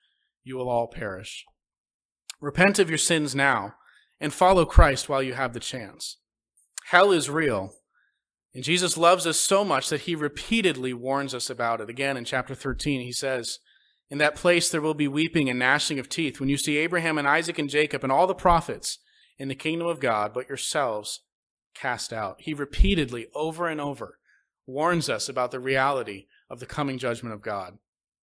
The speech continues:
He urges us to repent while we can. The second important reminder in this text is that our response to the Word of God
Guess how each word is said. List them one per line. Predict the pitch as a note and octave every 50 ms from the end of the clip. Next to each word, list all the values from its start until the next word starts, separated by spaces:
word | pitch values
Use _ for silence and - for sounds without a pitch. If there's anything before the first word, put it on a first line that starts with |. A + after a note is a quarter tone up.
| _ _ _ _ _ _ - - _ _ _ _ _
He | _ D#3 E3+ -
urges | E3 E3+ F#3 F#3+ E3+ F3 D3 D3+
us | C#3 C3 -
to | - D#3 D3
repent | C#3+ C3+ - - F#3 D#3+ B2+ B2 -
while | - B2+ A#2+ A#2+
we | B2+ B2
can. | - - D3+ D3 B2+ A2 G#2 G#2+ - _ _ _ _ _ _ _ _ _ _ _ _ _ _ - - _ _ _ _ _ _ _ _ _ _ _
The | - D#3+ E3
second | - B3 A#3 A#3 - B3 G#3+
important | F#3+ - F#3 G3 F#3 E3 E3
reminder | D#3 D#3 D#3 D3+ F3 F#3 F3+ F3
in | E3 D3+
this | C#3+ - -
text | - - C#3 A#2+ A#2 - -
is | D3+ C#3 -
that | D3+ D3+ D3
our | D3+ E3 F3+ F#3
response | F3+ E3+ - - - - F#3 F#3 F#3+ F#3 - -
to | - - F3
the | D#3 D3
Word | C#3+ D3 D#3+ D#3+ D3+
of | C#3+ B2
God | B2+ C3+ C3 A#2 G#2 G2+ G2+ G#2+